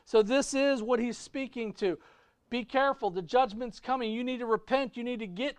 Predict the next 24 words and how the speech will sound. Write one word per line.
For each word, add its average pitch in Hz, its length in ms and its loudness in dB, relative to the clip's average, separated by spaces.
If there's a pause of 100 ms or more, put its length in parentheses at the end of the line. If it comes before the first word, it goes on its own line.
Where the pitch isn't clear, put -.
(120)
to 202 60 -12
doing 254 380 -4
the 208 80 -6
things 269 380 -6
that 214 140 -8
God 254 300 6
has 233 280 0
you 247 100 -6
to 226 100 -10
do. 247 420 -4 (2000)
Now, 220 320 4
what's 262 200 -2
going 294 260 4
on 254 100 8
with 262 100 0
these 202 160 -6
Galileans? 220 760 6 (540)
We 226 100 0
don't 285 120 8
have 233 100 6
any 240 160 2
record 214 440 4
of 156 140 0
this 165 500 -2